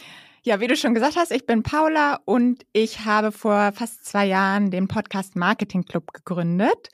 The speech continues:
Und ja, bin damals gestartet, viel auch mit Podcast Wachstum. Und mittlerweile geht es, also Podcast Wachstum ist natürlich auch immer noch mein Thema. Vor allem ist das das Thema, was auch die ganzen Podcaster interessiert. Aber auf der anderen Seite habe ich vor allem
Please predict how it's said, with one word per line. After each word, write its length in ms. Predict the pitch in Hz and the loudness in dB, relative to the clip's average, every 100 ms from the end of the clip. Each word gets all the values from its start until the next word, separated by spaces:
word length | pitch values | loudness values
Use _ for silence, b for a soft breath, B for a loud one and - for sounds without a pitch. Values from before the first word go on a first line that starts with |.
| B B B B B - | B B B B B -2
Und 300 | 226 214 190 | 0 2 2
ja, 140 | 147 | 2
bin 160 | 208 185 | 2 2
damals 320 | 202 226 - | 2 2 0
gestartet, 580 | 202 - 180 196 214 196 | -4 0 0 2 -2 -4
viel 320 | - 202 196 | -2 0 2
auch 240 | 180 190 202 | 2 2 2
mit 200 | 190 208 | 0 0
Podcast 520 | 202 - 185 - - | -2 -2 -6 -4 -2
Wachstum. 680 | 285 302 - 277 254 254 - | -2 -2 -8 -2 0 0 0
Und 160 | 208 | 0
mittlerweile 720 | 208 202 190 190 214 220 220 | 0 -2 -2 0 0 0 -2
geht 220 | 202 214 | -2 -4
es, 140 | 208 214 | -4 -4
also 240 | 175 185 | -4 -6
Podcast 460 | - 226 - 196 - | -6 -8 -6 -8 -6
Wachstum 280 | 226 - 190 | -6 -4 -4
ist 140 | - | -2
natürlich 320 | 202 156 175 | -4 -4 -6
auch 60 | 185 | -2
immer 100 | 196 | 0
noch 140 | 185 | 0
mein 180 | 156 147 | -2 -2
Thema. 300 | - 226 214 | 0 2 2
Vor 100 | 170 | 0
allem 140 | 123 | 0
ist 100 | 175 | -2
das 140 | 185 - | -4 -2
das 160 | 180 | -6
Thema, 400 | - 214 190 165 | -2 2 4 4
was 160 | 170 - | 2 -2
auch 80 | 190 | -6
die 80 | 185 | -4
ganzen 240 | 175 160 | -6 -4
Podcaster 520 | 294 - 226 226 - | -4 -2 -2 0 2
interessiert. 480 | 202 220 214 220 226 B B B B | 0 0 -2 -2 -2 B B B B
Aber 280 | 190 202 202 | 0 2 0
auf 80 | 202 | 2
der 100 | 170 | 2
anderen 220 | 196 196 | 2 2
Seite 340 | 180 185 190 | 0 0 0
habe 180 | 185 175 | 0 0
ich 120 | 175 | -2
vor 160 | - 170 | -4 -2
allem 260 | 170 175 | 0 -2